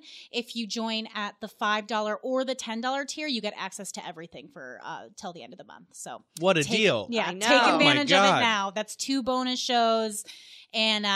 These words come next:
Speaker 1: access to the Facebook group and, uh, the entire back catalog.
Speaker 3: And
Speaker 1: So
Speaker 3: everyone who has been signing up for that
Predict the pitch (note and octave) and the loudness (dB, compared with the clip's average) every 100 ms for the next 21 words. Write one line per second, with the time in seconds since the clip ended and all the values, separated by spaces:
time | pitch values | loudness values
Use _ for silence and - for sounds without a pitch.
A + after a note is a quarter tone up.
0 | G3 G3 - - G#3 G3+ D#4+ D4+ - D4 | 0 -4 -6 -12 -12 -8 -4 -4 -4 -6
1 | C4+ - C#4 C4 B3+ B3 A3 G3 F#3+ F#3+ | -6 -6 -2 0 0 -2 -4 -4 -4 -8
2 | F#3 F#3+ F3+ F3+ G3 G3 - G3+ F#3+ F#3+ | -8 -4 -4 -4 -8 -10 -8 -8 -8 -8
3 | F3+ D#3+ - C#3+ E2 G2+ F#3+ F#3 F#3 G3+ | -10 -12 -14 -18 -16 -14 -14 -10 -8 -6
4 | G3+ G3 G3 F#3+ F#3 D#3+ D3 D3 C#3+ - | -6 -8 -8 -10 -10 -12 -14 -16 -16 -10
5 | E3 E3+ E3 D#3+ E3+ - _ B3 B3+ B3 | -8 -6 -8 -8 -8 -10 _ -8 -4 -2
6 | A3+ A3+ - | 0 -2 -6